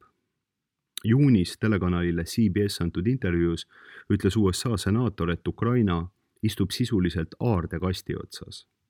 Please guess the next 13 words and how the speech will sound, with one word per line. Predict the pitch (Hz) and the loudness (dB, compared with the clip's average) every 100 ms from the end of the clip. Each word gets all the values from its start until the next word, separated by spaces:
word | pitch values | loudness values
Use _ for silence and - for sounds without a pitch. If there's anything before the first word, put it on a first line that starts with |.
| _ _ _ _ _ _ _ _ _ - _ _ _ _ _ _ _ _ | _ _ _ _ _ _ _ _ _ -20 _ _ _ _ _ _ _ _
"Ukrainlased | 107 104 156 143 82 - - - _ | -4 0 4 4 2 -2 -12 -16 _
istuvad | - - 110 98 - | -4 0 2 2 4
kümne | 151 117 80 - 85 | 4 4 2 -2 -4
kuni | 98 95 | 2 2
kaheteistkümne | 101 104 131 - 87 80 | 4 2 0 0 0 0
triljoni | 80 113 92 85 92 | 2 2 4 0 2
dollari | 107 87 82 90 | 2 2 0 0
väärtuses | 107 101 87 82 - | -2 -2 -4 -4 -4
kriitiliste | 113 120 - 85 - 82 | -2 -2 -2 -8 -4 -2
maavarade | 85 78 - 73 73 | -2 -2 -6 -8 -8
otsas," | 76 - - - - | -10 -10 -14 -14 -4
rõhutas | 92 92 85 - | -2 0 -4 -6
Graham. | 90 85 82 - | -4 -4 -6 -10